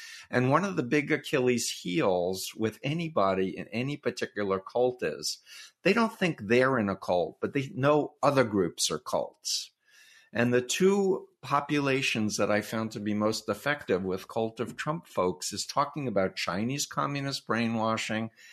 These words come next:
and trafficking in pimps and how they enslave people. And you can go through the influence continuum and the bite model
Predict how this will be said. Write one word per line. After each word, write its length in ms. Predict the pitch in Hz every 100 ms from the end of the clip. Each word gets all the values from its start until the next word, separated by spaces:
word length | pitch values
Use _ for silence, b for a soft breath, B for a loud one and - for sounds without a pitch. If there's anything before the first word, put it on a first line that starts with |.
| B
and 160 | - 107
trafficking 760 | 107 117 104 - 95 - 101 95
in 160 | 90
pimps 760 | - 101 82 - - - - -
and 100 | 90
how 260 | 90 95 95
they 360 | 92 90 95 - b b
enslave 720 | 98 101 - 110 101 101 95
people. 520 | - 87 - 80 82 B B B B B B
And 120 | 120
you 100 | 120
can 220 | 117 117
go 240 | 110 117 147
through 300 | - 151 147
the 280 | 151 151
influence 560 | 143 135 147 135 135 127
continuum 720 | - 131 - 135 127 127 120
and 140 | 113 110
the 40 |
bite 360 | 104 120 139 -
model 600 | 107 95 92 95 117 -